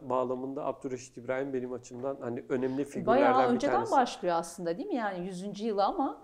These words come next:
Speaker 2: e,
Speaker 1: Tabii, ya bu
Speaker 2: değil mi?
Speaker 1: diplomatik
Speaker 2: Yani şey,
Speaker 1: ilişkilerin
Speaker 2: diplomatik,
Speaker 1: yüzüncü yılı
Speaker 2: evet,
Speaker 1: çünkü
Speaker 2: ama kültürel
Speaker 1: Cumhuriyet'in
Speaker 2: ilişkiler
Speaker 1: yüzüncü yılı.
Speaker 2: diyelim, evet.
Speaker 1: Yani Osmanlı'dan
Speaker 2: Hmm.
Speaker 1: alsan
Speaker 2: Evet.
Speaker 1: daha eskisi var
Speaker 2: Daha
Speaker 1: tabii
Speaker 2: eskisi
Speaker 1: ki.
Speaker 2: var.
Speaker 1: Ee, ama yani Cumhuriyet'in yüzüncü yılından sonra işte yirmi dörtte
Speaker 2: Benim hep
Speaker 1: ilk
Speaker 2: böyle şey
Speaker 1: tema-
Speaker 2: merak ettim. Bunu araştırdım. Tabii ki bunu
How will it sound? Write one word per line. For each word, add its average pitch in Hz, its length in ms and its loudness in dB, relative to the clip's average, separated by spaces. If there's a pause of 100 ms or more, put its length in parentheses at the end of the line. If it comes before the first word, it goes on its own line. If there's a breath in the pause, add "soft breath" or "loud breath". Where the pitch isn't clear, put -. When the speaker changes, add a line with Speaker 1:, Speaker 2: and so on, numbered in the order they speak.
(120)
Speaker 2:
e, 175 160 0
Speaker 1:
Tabii, 185 320 10
ya 143 200 6
bu - 0 -
Speaker 2:
değil 233 160 4
mi? 214 60 4
Speaker 1:
diplomatik 240 360 12
Speaker 2:
Yani 240 100 2
şey, 254 80 10
Speaker 1:
ilişkilerin 196 480 8
Speaker 2:
diplomatik, 160 380 12
Speaker 1:
yüzüncü 147 160 8
yılı - 120 12
Speaker 2:
evet, 269 100 10
Speaker 1:
çünkü 233 120 8
Speaker 2:
ama 277 80 6
kültürel 226 120 8 (120)
Speaker 1:
Cumhuriyet'in 254 400 12
Speaker 2:
ilişkiler 196 320 10
Speaker 1:
yüzüncü 202 220 8
yılı. 117 220 8
Speaker 2:
diyelim, - 180 4
evet. 202 380 0
Speaker 1:
Yani 123 220 6
Osmanlı'dan 170 680 10
Speaker 2:
Hmm. 160 60 10
Speaker 1:
alsan 202 300 4
Speaker 2:
Evet. 220 120 8
Speaker 1:
daha 170 160 8
eskisi 151 480 0
var 165 180 6
Speaker 2:
Daha 202 120 8
Speaker 1:
tabii 185 120 2
Speaker 2:
eskisi 220 280 0
Speaker 1:
ki. 285 80 -2
Speaker 2:
var. 196 180 2 (300)
Speaker 1:
Ee, 143 120 4
ama 160 480 4 (100)
yani 147 220 2
Cumhuriyet'in 156 480 2
yüzüncü 143 480 -6
yılından 131 680 0
sonra 127 380 -4
işte 165 220 -6
yirmi 127 280 -4
dörtte - 280 -10
Speaker 2:
Benim 311 180 6
hep 359 80 0
Speaker 1:
ilk 285 80 0
Speaker 2:
böyle 302 120 2
şey 320 160 2
Speaker 1:
tema- 202 120 -2
Speaker 2:
merak 233 300 4
ettim. 190 240 -4
Bunu 196 160 0
araştırdım. 214 600 0
Tabii 180 220 -8
ki 185 100 -18
bunu 190 220 -10